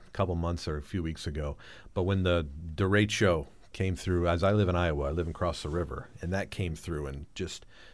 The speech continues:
tore up so many trees and power lines, and it, and it brought down, uh, power here in this community, here in Western Illinois as well.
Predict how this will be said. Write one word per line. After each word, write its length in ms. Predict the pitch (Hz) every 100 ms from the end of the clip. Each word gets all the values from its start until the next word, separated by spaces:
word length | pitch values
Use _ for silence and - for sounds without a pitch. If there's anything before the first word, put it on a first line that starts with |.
| -
tore 260 | - 123 120
up 120 | 107
so 120 | -
many 160 | 110 92
trees 440 | - 117 101 95
and 100 | 90
power 300 | 82 98 92
lines, 420 | 90 85 85 85 82
and 100 | 87
it, 160 | 80
and 120 | 95
it 120 | 87 -
brought 220 | 101 90
down, 320 | 95 87 87
uh, 80 | 80
power 320 | - 98 90
here 160 | 82 90
in 120 | 85
this 140 | 92
community, 440 | - 85 80 80 78
here 120 | 85
in 80 | 82
Western 340 | 85 - 87
Illinois 340 | 82 87 87
as 100 | 71
well. 260 | 80 92 73